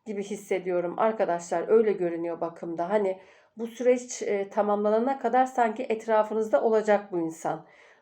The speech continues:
Dolanacak, gözlemleyecek sizi. Siz onu göreceksiniz. Bir şekilde karşınıza çıkacak. Böyle. Ama, e,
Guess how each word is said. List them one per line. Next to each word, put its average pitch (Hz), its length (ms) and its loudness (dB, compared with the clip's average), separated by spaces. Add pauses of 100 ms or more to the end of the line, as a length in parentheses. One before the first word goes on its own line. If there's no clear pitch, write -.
Dolanacak, 185 720 2
gözlemleyecek 190 800 2
sizi. 170 480 -8 (220)
Siz 226 220 -2
onu 208 200 4
göreceksiniz. 170 800 -4
Bir 208 60 -8
şekilde 220 440 0
karşınıza 196 600 -2
çıkacak. 202 580 -2
Böyle. 214 600 2 (2000)
Ama, 285 480 0
e, 226 80 2